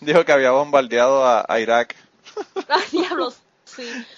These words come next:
Speaker 1: Qué
Speaker 2: Sí, porque
Speaker 1: anormal,
Speaker 2: él se
Speaker 1: mano.
Speaker 2: preocupó más por, eh, por hablar del bizcocho que se comió.
Speaker 1: Sí, el tipo está cabrón. El tipo diciendo que, que sí, bombardeamos a Irak, y la muchacha le dice, "Siria", y dice,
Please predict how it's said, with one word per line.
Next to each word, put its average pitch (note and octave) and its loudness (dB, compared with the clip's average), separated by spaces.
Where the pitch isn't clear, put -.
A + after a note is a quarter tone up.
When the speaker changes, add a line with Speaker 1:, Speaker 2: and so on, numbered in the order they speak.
Speaker 1:
Qué - -4
Speaker 2:
Sí, - -2
porque F3 -2
Speaker 1:
anormal, C3 0
Speaker 2:
él - -4
se A#2+ -6
Speaker 1:
mano. B2 -4
Speaker 2:
preocupó C#4 -8
más D4+ -6
por, C#4+ -6
eh, A3+ -10
por G#3 -16
hablar G#3+ -8
del C#4 -10
bizcocho B3 -16
que A#3 -20
se A3+ -20
comió. F#3+ -20
Speaker 1:
Sí, C3 -10
el A2+ -12
tipo A2 -16
está G#2+ -10
cabrón. G2 -4
El G2+ -18
tipo A2 -12
diciendo G#2+ -14
que, G#2 -10
que G2 -10
sí, G2+ -16
bombardeamos C3 -10
a D3 -8
Irak, C#3 -2
y A#2+ -12
la G#2+ -8
muchacha A2 -14
le A#2 -8
dice, G#2+ -12
"Siria", A3 -4
y A2+ -8
dice, A2+ -12